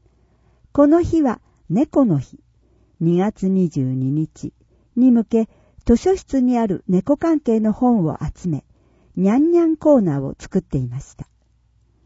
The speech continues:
人権について考えるとき、人権とは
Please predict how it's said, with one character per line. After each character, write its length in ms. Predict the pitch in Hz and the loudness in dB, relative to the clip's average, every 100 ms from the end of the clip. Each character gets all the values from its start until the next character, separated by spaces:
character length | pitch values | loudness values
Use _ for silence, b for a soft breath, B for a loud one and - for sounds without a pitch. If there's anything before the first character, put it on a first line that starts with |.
| _ _ _ _ _ - | _ _ _ _ _ -6
人 260 | 202 311 302 | 2 4 4
権 240 | 294 294 | 4 4
に 100 | 269 | 2
つ 140 | - 269 | 2 -2
い 80 | |
て 140 | 220 180 | -2 -2
考 120 | 190 190 220 | -2 0 0
え 120 | 190 | -2
る 100 | 165 | -4
と 160 | - 156 | -8 -10
き、 200 | _ _ _ _ _ _ - | _ _ _ _ _ _ -6
人 320 | 196 269 285 | 0 2 2
権 280 | 277 277 262 | 0 -2 0
と 160 | 247 | 0
は 180 | 220 214 | 0 -2